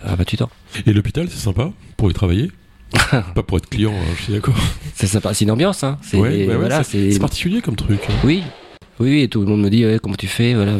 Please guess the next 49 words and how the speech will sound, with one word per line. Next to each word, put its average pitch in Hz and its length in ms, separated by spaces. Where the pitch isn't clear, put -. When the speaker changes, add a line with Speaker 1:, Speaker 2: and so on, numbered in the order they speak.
Speaker 1:
Après, 117 280
euh, 101 120
voilà, 110 200
c'est 110 100
une 101 80
ambiance, 110 400
c'est 175 60
une 104 100
équipe, 117 380
c'est, 92 540
c'est - 140
aussi 95 320
des, 92 880
des 98 140
progrès, 127 400
parce - 160
que, 98 60
euh, 92 500
depuis 101 80
Speaker 2:
Ah - 100
oui. 98 60
Speaker 1:
trente-cinq 101 400
ans, 107 180
forcément, 95 440
on 98 120
soigne 92 220
pas 87 300
de 95 60
la 98 40
même 95 240
façon. 151 340
Speaker 2:
Ça - 100
fait - 100
trente-cinq 135 460
ans 170 40
que 190 60
vous 143 160
êtes - 80
là, 185 140
non ? 196 140
Non. 85 300
Speaker 1:
Trente-cinq 101 320
ans 120 60
sur - 180
le - 40
C - 120
H - 160
U, - 80
oui. - 100